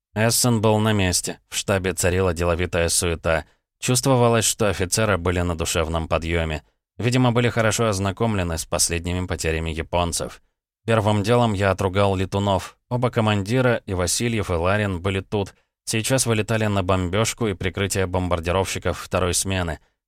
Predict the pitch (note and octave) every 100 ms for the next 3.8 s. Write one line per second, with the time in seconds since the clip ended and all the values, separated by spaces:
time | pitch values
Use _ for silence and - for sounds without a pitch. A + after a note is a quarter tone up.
0 | - F2+ G#2 A#2+ A#2+ A#2+ A2+ A2 A#2+ C3
1 | G#2+ - G2 F#2 G#2+ G#2+ G2+ F#2+ F#2 F2+
2 | - G2+ F#2 F#2 F2 A2 G#2+ G#2 F#2+ F2
3 | F2+ F#2 G2+ E2 - C#2+ - -